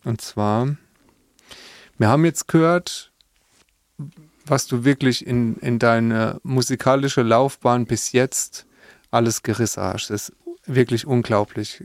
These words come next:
Ganz viel Sache gemacht. Die Frage ist einfach für uns jetzt aber, hast du nie überlegt, auch was in Mundart mal so richtig zu machen? Vielleicht jetzt in der nächsten Zeit? Oder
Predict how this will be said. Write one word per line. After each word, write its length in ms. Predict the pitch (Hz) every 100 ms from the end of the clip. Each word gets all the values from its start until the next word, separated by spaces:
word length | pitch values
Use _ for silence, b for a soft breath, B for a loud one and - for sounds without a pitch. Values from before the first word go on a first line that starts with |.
| -
Ganz 240 | 120 120
viel 200 | - 113
Sache 320 | - 104 110
gemacht. 520 | 104 104 95 98 - - B B B B
Die 100 | 120
Frage 480 | - 131 160 160 104
ist 300 | - - 117
einfach 280 | 120 135
für 180 | - 117
uns 340 | - 139 131 -
jetzt 220 | 104 -
aber, 400 | 101 101 107 - b b b b b b b _ _
hast 200 | - -
du 60 | 113
nie 160 | 113 185
überlegt, 400 | 185 139 165 127
auch 140 | 113
was 160 | 110 110
in 100 | 98
Mundart 520 | 107 151 - 156 -
mal 300 | 160 165 214
so 240 | - - 117
richtig 420 | 135 147 143 -
zu 100 | 143
machen? 240 | 135 131 139
Vielleicht 520 | 123 110 110 - -
jetzt 320 | 113 - -
in 120 | - 113
der 80 |
nächsten 380 | 101 104 - 196
Zeit? 440 | - 139 156 180 113
Oder 360 | 110 95 95